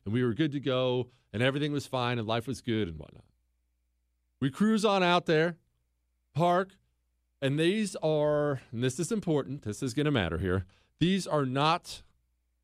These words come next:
big dogs. They are those little rat dogs. And a rat dog is not a, what is the name of the small dog that's really, really furry,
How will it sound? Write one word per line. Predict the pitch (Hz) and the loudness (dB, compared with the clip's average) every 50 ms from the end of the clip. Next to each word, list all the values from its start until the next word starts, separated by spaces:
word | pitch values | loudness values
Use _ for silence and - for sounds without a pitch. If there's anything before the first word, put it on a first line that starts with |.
| _ - | _ 0
big | - 131 127 101 87 | 2 4 4 4 0
dogs. | 95 78 69 - - - _ - - - _ _ _ _ _ _ _ _ _ _ _ _ _ _ - | -4 -4 -4 -6 -8 -14 _ -20 -20 -20 _ _ _ _ _ _ _ _ _ _ _ _ _ _ -2
They | 123 131 | 0 2
are | 139 143 | 2 2
those | 135 143 131 123 101 113 | 2 2 0 0 0 -2
little | 139 156 156 160 156 151 151 151 - - _ _ _ | -2 0 2 2 2 2 0 -2 -4 -8 _ _ _
rat | - 113 123 127 123 127 - _ _ | 0 2 4 4 4 2 0 _ _
dogs. | - 95 78 67 67 - _ - - - - _ _ _ _ _ _ _ _ _ | -8 -8 -6 -8 -8 -12 _ -20 -20 -20 -20 _ _ _ _ _ _ _ _ _
And | - 127 143 | -4 -2 -2
a | 156 - 135 | -2 -2 -2
rat | 127 139 175 208 220 - | -2 0 2 0 2 2
dog | 208 190 175 151 | 0 0 0 0
is | 156 131 113 | -2 -4 -2
not | 156 135 123 | -4 -4 -4
a, | 131 131 165 151 139 | -4 -4 -6 -6 -8
what | - 196 247 311 339 | -4 -2 -2 0 0
is | 339 247 - | -2 -2 0
the | 262 226 | 0 0
name | 190 190 165 156 156 160 160 156 | 0 2 0 0 0 0 0 0
of | 143 110 104 | -2 -2 -2
the | 139 120 | -2 -4
small | 104 - - - - 175 190 202 202 214 214 202 | -4 -6 -10 -10 -4 -2 0 2 2 2 2 0
dog | 156 180 160 156 160 160 147 135 | 0 0 2 2 2 2 0 0
that's | 139 113 - 123 | -2 -2 -4 -6
really, | 117 120 139 170 196 190 180 175 165 151 | -4 0 2 4 4 4 4 4 2 0
really | 135 143 147 139 139 127 110 | 0 -2 -2 0 0 -2 -2
furry, | - - - - 120 117 117 113 113 117 113 110 | -4 -6 -4 0 0 2 2 2 2 0 0 -2